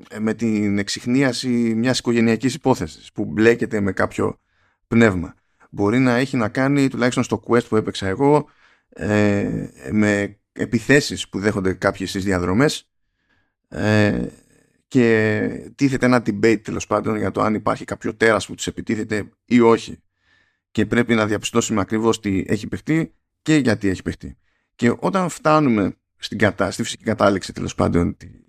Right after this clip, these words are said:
της κάθε υπόθεσης, αφού έχουμε εξερευνήσει, έχουμε κάνει, ε, έχουμε κάνει συζητήσεις, τέλος πάντων, το έχουμε ρίξει στη μάχη, έχουμε μπλέξει με, με platforming σε ίσια κομμάτια του Α ή Β, τέλος πάντων, επίπεδου ή περιοχής.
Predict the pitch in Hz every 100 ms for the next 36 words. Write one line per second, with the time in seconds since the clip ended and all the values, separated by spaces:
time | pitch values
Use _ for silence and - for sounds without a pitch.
0 | 50 50 - - - 107 - 107 - 120
1 | - 120 120 175 - - _ - 131 147
2 | 143 135 113 120 120 117 - 120 104 101
3 | - 98 92 87 92 - 85 82 - -
4 | _ _ _ _ _ _ _ - 110 107
5 | 98 98 - - - - 104 107 104 120
6 | 123 - 117 117 104 123 117 104 131 -
7 | - 101 - 104 107 107 104 101 95 -
8 | - 101 104 107 107 95 101 110 110 104
9 | - _ _ _ 120 143 117 139 - 147
10 | 139 127 120 117 113 120 110 123 135 131
11 | 127 120 135 131 113 104 107 107 - 101
12 | 95 104 101 107 107 101 107 - 101 98
13 | - 98 95 95 95 98 104 98 101 101
14 | 107 90 131 -